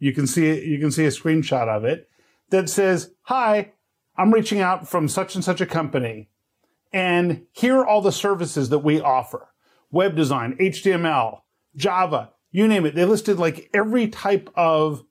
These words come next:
electronic technology out there and said, "So you won't even know that we're in another country," which was kind of odd that they would lead <laughs> with that, and then proceeded to talk about how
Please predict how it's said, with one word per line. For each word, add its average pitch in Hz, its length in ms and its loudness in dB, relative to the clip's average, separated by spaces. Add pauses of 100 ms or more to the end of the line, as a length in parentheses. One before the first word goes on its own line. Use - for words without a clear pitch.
(280)
electronic 175 560 -2
technology 156 720 0
out 143 220 -2
there - 380 -6 (520)
and 165 180 0
said, 165 540 0 (300)
"So 202 540 0 (200)
you 196 180 2
won't 285 180 2
even 214 280 2
know 175 420 2
that 160 220 -2
we're 175 160 2
in 196 180 -2
another 180 320 0
country," 135 720 -6 (600)
which - 500 -2 (420)
was 151 200 0
kind 190 180 -2
of 156 160 -8
odd 165 300 2
that 143 140 -6
they 139 100 2
would 127 180 0
lead 208 240 2
<laughs> 165 80 -4
with 160 120 -2
that, 127 440 0 (580)
and 214 220 2
then 220 420 2 (220)
proceeded 214 360 0
to 202 80 2
talk 185 280 -2
about 165 400 0 (220)
how 165 460 0